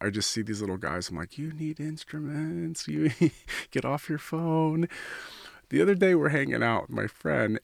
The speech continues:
and, like, we're all in the living room, and we're all watching a T V screen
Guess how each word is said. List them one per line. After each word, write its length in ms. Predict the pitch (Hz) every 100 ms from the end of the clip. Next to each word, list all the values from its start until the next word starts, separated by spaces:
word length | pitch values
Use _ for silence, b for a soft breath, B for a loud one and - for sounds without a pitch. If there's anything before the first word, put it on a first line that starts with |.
| -
and, 180 | 123 117
like, 200 | 104 101 - -
we're 200 | 113 120
all 200 | 139 151
in 80 | 135
the 100 | 110
living 400 | 104 131 143 120
room, 360 | 98 92 92 - _ _ - 101 - _ _ -
and 160 | 117
we're 80 | 120
all 160 | 143 156
watching 380 | 120 120 139 110
a 60 |
T 260 | 92 - 156
V 140 | 165
screen 500 | 120 - 92 90 90